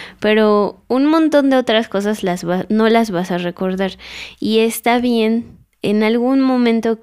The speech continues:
de nuestra vida creo que todas nos damos cuenta que no podemos confiar en nuestra mente, que nos ha fallado y que no es capaz,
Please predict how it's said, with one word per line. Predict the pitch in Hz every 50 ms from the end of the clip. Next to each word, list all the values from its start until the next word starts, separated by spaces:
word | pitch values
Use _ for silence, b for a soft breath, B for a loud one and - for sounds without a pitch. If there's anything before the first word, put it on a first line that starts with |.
| _ -
de | - 190 196
nuestra | 196 185 185 196 190 - 185 185 175
vida | 175 202 202 190 202 202 208
creo | - 202 190 202 196 190
que | - 196 190 196 190 190 B B B B B B B B B B B B _
todas | - 233 226 233 240 247 247 262 262 - -
nos | 214 202 202 190
damos | 190 190 202 208 202 208 -
cuenta | - - 202 185 185 190 190 185 190
que | 190 - 175
no | 175 185 208 220 220
podemos | - 233 220 220 220 220 226 226 220
confiar | - - 185 175 185 185 - - 190 190 185
en | 196 196 196 190
nuestra | 180 170 170 180 - - 160 165 165
mente, | 175 175 170 175 175 175 180 180 214 214 - -
que | - 196 190
nos | 196 202 208 - -
ha | 277 302 302
fallado | - 254 220 196 180 196 180 165 165 170 175 214
y | 254 233 196
que | - - 170
no | 175 175 175
es | 185 190 185 -
capaz, | - 165 156 - - 156 - 151 - - - -